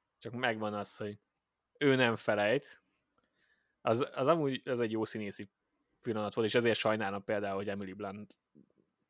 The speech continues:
a karakterét talán egy kicsit alulírták, mert amúgy pont az ilyen pillanatokból látszik, hogy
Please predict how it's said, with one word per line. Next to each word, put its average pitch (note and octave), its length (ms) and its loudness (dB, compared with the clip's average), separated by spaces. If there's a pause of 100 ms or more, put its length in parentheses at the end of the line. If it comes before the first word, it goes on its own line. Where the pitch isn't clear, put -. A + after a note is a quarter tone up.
(600)
a A2 60 -10
karakterét G2+ 480 -8
talán G2+ 200 -6
egy G2 60 -12
kicsit A2 220 -16
alulírták, G#2 540 -4
mert G2+ 160 -8
amúgy G#2 220 -6 (280)
pont G#2+ 220 -2
az G#2 140 -2
ilyen G2+ 280 -2 (720)
pillanatokból G#2 640 -2
látszik, F#2+ 380 -8
hogy G2 180 -6